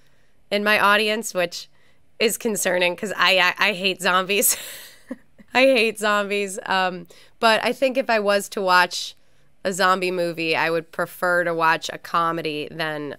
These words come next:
an actual scary zombie movie. I know there have been some folks who've been requesting that I do the Dawn of the Dead series, and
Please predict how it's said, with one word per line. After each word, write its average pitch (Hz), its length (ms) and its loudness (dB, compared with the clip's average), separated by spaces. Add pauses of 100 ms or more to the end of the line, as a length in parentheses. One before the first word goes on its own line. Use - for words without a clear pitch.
(140)
an 156 80 -8
actual 160 500 -4
scary 196 440 0
zombie 196 360 -4
movie. 202 480 -6 (160)
I 185 100 0
know 190 240 2
there 190 140 2
have 175 120 -2
been 190 140 -2
some 175 260 -2
folks 170 360 -2
who've 170 200 -8 (140)
been 170 200 -4
requesting 175 560 -4
that 170 100 -4
I 165 80 -4
do 165 220 -8
the 160 100 -6
Dawn 156 240 -4
of 156 140 -8
the 160 80 -8
Dead 156 420 -8 (720)
series, 185 640 -2
and 160 360 -6